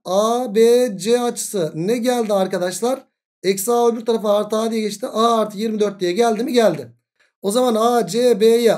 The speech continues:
A dersem neresi A artı yirmi dörtmüş? A B C açısı. Bu açının tamamı A artı yirmi dörtmüş. Şimdi hocam bu ikizkenarlığı kullanacağım. İki açı yan yana gelmiş burada. İki iç açının toplamı bir dış açı değil mi? Evet.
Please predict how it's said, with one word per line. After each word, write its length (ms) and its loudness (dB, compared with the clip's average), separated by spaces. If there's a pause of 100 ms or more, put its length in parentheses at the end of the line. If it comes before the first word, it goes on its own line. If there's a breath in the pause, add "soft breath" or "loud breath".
(140)
A 280 -2
dersem 520 0 (440)
neresi 340 2
A 140 4
artı 160 -2
yirmi 180 -4
dörtmüş? 340 -8 (180)
A 360 2
B 340 2
C 180 2
açısı. 460 -4
Bu 300 -2
açının 500 -4
tamamı 760 -2 (380)
A 340 4
artı 180 -2
yirmi 260 -2
dörtmüş. 540 -2 (640)
Şimdi 720 -2 (320)
hocam 640 0
bu 200 -8
ikizkenarlığı 680 -4
kullanacağım. 460 -2
İki 200 -4
açı 180 -4
yan 120 0
yana 180 -2
gelmiş 340 0
burada. 380 -8 (300)
İki 240 -4
iç 100 -6
açının 240 -2
toplamı 380 0
bir 140 -4
dış 140 -6
açı 200 0
değil 140 -2
mi? 280 -2
Evet. 320 0